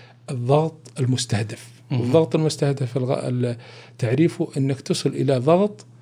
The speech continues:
Speaker 1: عند هذا الضغط ما يحصل تلف، يتوقف التلف.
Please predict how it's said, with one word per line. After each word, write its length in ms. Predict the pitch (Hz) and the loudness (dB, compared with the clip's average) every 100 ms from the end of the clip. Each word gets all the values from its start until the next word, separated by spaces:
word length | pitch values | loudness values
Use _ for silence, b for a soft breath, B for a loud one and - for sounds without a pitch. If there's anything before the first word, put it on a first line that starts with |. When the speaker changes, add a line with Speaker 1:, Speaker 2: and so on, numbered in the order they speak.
| b b b b - | b b b b -6
Speaker 1:
عند 260 | - 196 180 | 4 6 8
هذا 260 | 214 180 | 6 6
الضغط 600 | 165 175 208 226 208 - | 6 6 6 4 -4 0
ما 220 | 135 165 | 4 6
يحصل 280 | 170 - 131 | 4 2 0
تلف، 320 | - 127 117 | 2 0 0
يتوقف 420 | 120 156 147 - 110 | -2 4 2 2 -4
التلف. 420 | - 120 - | 0 -2 -2